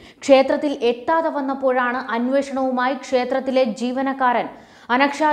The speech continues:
ജ്യോതിഷായം എന്നു പേരുള്ള നമ്പൂതിരിയുടെ വീട്ടിൽ എത്തുന്നത്. ജീവനക്കാരൻ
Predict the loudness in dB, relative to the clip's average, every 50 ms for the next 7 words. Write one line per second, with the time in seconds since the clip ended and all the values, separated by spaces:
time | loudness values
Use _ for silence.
0 | 2 4 4 4 4 2 -2 -4 -4 -2 -2 0 0 0 -2 0 -2 -2 -2 0
1 | 2 4 4 4 4 2 0 0 0 0 -2 -2 -2 -2 -2 -2 -2 -2 -2 0
2 | -2 -2 -2 -4 -4 -4 -4 -4 -4 -4 -6 -10 -16 -20 -20 _ -8 -8 -6 -4
3 | -4 -6 -6 -8 -10 -14 -18 -20 -20 -20 _ _ _ _ _ _ _ _ _ -14
4 | -4 0 2 4 4 4 2 2 0 2 2 2 2 2